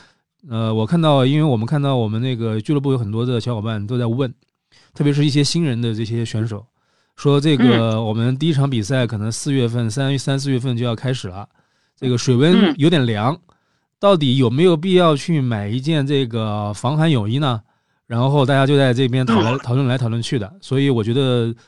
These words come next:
Speaker 1: 这个问题既然是大家所关心的，那么也就有必要去 <laughs> 把大家一些疑问给那个解决掉。这个防寒
Speaker 2: 好的，好的，好的。
Speaker 1: 嘿，这个我想首先问一下您，这个防寒泳衣，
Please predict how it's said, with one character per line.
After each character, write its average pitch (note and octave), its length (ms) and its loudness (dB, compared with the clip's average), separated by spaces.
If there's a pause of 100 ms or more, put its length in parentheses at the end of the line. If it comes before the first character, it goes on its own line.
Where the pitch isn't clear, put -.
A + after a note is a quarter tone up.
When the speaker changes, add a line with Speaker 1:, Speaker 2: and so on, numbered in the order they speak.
(160)
Speaker 1:
这 D3 160 -4
个 B2+ 160 0
问 C#3+ 100 0
题 B2 100 -2
既 B2+ 140 0
然 C3+ 80 2
是 C#3 80 0
大 C3+ 100 0
家 C3+ 120 0
所 A2+ 160 -4
关 C3+ 260 -4
心 C#3 160 -6
的， A#2 120 -6
那 A#2 120 -6
么 A#2 140 -6
也 G#2+ 80 -4
就 A#2 160 -6
有 G#2 100 -6
必 A#2+ 120 -8
要 B2 140 0
去 A2 320 -4 (180)
<laughs> - 280 -20
把 G2 100 -12
大 A2+ 120 -6
家 A#2+ 100 -2
一 B2 60 -2
些 A#2 160 -4
疑 G#2+ 120 -6
问 A#2+ 240 -2
给 G2+ 140 -12
那 G#2+ 180 -8
个 G2+ 140 -12
解 G2 140 -12
决 F#2 100 -14
掉。 B2+ 180 -8 (460)
这 B2+ 180 -4
个 G#2+ 280 -4
防 C#3 120 0
寒 G3+ 240 4
Speaker 2:
好 G3 140 0
的， F#3+ 160 0
好 F3 80 2
的， C#3 80 4
好 E3 80 2
的。 - 0 -
Speaker 1:
嘿， - 80 -14 (380)
这 G3+ 180 4
个 E3 320 8 (380)
我 D3 120 4
想 D3+ 300 6
首 C#3 160 4
先 F#3 160 6
问 G#3 80 6
一 F#3+ 60 8
下 F3+ 100 6
您， D3+ 180 4
这 F3+ 120 6
个 C3 500 6
防 E3 380 0
寒 F#3 380 2
泳 A2 300 0
衣， D#3 320 -2